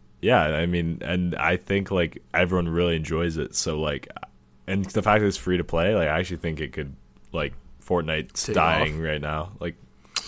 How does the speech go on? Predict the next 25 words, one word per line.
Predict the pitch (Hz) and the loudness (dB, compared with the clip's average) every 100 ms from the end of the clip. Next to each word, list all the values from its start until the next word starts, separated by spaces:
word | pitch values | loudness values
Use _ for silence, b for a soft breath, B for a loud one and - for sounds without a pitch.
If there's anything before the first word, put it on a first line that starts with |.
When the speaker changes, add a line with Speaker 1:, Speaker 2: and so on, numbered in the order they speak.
| B B | B B
Speaker 2:
Jeez. | - 160 156 135 120 104 95 | 8 10 10 10 8 6 4
Speaker 1:
it's | 95 87 85 - | 2 2 -2 4
finally, | 107 113 117 101 | 6 8 8 6
Speaker 2:
Yeah, | 110 | 4
Ninja's | 104 135 | 6 8
Speaker 1:
finally. | 113 117 | 10 8
Speaker 2:
playing | 101 90 | 8 6
Speaker 1:
It's | 95 | 6
Speaker 2:
a | |
Speaker 1:
only | 123 | 8
Speaker 2:
lot | 120 | 8
of | |
Speaker 1:
been, | 110 98 | 6 2
Speaker 2:
it. | |
Speaker 1:
it's | 87 | 0
only | 117 110 | -2 0
been | 92 | -2
two | - 117 | 0 0
or | 110 | 0
three | - 101 | 0 -2
years, | 101 90 80 | 0 0 -4
but | 90 80 - | -6 -6 -6
Fortnite's | - 82 82 80 | -8 -8 -8 -6
finally | 87 80 78 | -4 -2 -2
dying. | 78 80 73 64 | -2 -2 -4 -8